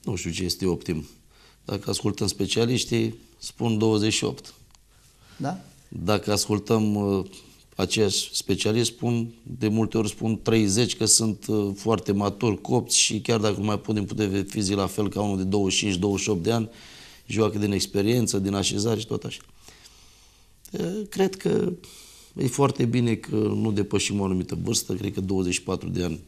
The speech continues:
Speaker 1: douăzeci și cinci până în douăzeci și opt de ani e o vârstă bună pentru a juca fotbal și a fi, știu eu, îl, noi ca și club interesați de asemenea jucători. Ce trece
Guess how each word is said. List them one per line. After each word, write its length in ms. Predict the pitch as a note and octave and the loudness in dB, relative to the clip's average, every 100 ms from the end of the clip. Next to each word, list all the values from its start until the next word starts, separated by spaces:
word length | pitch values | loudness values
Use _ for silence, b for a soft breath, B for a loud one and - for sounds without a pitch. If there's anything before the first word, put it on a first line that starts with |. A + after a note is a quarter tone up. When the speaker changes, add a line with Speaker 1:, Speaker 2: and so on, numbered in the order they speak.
| - | -14
Speaker 1:
douăzeci 400 | F2+ F2+ F2+ F2 | -4 0 0 0
și 100 | - | -2
cinci 300 | F2+ F2+ - | -4 -4 -6
până 200 | G2 F#2+ | -6 -4
în 80 | F2+ | -2
douăzeci 300 | F#2 E2+ E2+ | -2 0 -2
și 140 | - | -2
opt 160 | F2+ - | -4 -2
de 80 | |
ani 180 | E2+ E2+ - B B B B B _ - | -4 -4 -10 B B B B B _ -2
e 60 | |
o 60 | C3 | 0
vârstă 560 | A#2+ A2 - G#2 F#2+ - - - _ _ _ - | 2 0 0 0 0 -4 -14 -20 _ _ _ -10
bună 420 | G2 F#2+ B2 B2 A2 | -2 2 2 2 -2
pentru 480 | - - G2+ F#2 F#2 b b b b b b - | -4 -4 -2 -4 -6 b b b b b b -6
a 140 | F#2+ | -4
juca 280 | F#2 F#2+ G2 | -2 -2 -2
fotbal 440 | F#2 G2 F#2 F#2 | 0 -2 0 0
și 440 | F2 - F#2 F2 F2 | 0 0 0 0 0
a 40 | F2 | -2
fi, 300 | - G2 F2 | -2 0 0
știu 260 | - F#2+ | -2 -2
eu, 180 | F#2+ F2 - B B | -2 -2 -8 B B
îl, 260 | A2+ F2+ D#2+ - - - b b - F#2 - - - | -6 -4 -4 -10 -20 -20 b b -10 -8 -8 -18 -6
noi 260 | A#2 G#2 G#2 | 2 2 2
ca 100 | G2 | 0
și 160 | - | -2
club 200 | F2+ G2+ | -2 0
interesați 500 | F#2 - E2+ G2+ F#2+ | 0 0 2 2 2
de 120 | F2+ | 0
asemenea 360 | E2+ - F#2+ F2 | 0 0 0 -2
jucători. 520 | D#2+ - - A#2 B2+ - b b b b b b b - | -4 -6 -2 -2 -2 -6 b b b b b b b -10
Ce 180 | - - | -2 -2
trece 440 | A#2+ B2 - G#2+ | 2 2 2 -2